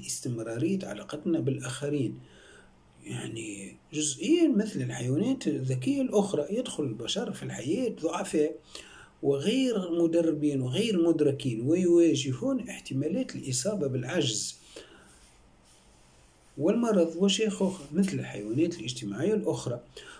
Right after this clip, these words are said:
يزدهر البشر في مجموعات ت-، تتعلم كيفية تنظيم شأنها وشؤونها والعمل بفاعلية بمفردها وبالتوافق مع الآخرين من خلال التعليم المقدم داخل المجتمع.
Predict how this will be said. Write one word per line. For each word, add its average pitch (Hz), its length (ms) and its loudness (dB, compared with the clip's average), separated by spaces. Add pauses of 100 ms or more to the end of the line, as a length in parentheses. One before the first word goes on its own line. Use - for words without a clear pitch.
(160)
يزدهر 180 420 2
البشر 156 420 0
في - 160 -6
مجموعات 101 800 -2 (300)
ت-، 110 40 -6
تتعلم 160 720 -2
كيفية 196 400 -4
تنظيم 160 500 0 (640)
شأنها 110 560 -4 (400)
وشؤونها 135 840 2
والعمل 147 480 0
بفاعلية 135 760 -2
بمفردها 143 800 0
وبالتوافق 131 680 -2
مع 127 120 -4
الآخرين 165 500 -2
من 151 80 0
خلال 139 300 0
التعليم 170 500 -2
المقدم 151 580 -2
داخل 151 260 -4
المجتمع. 101 520 -8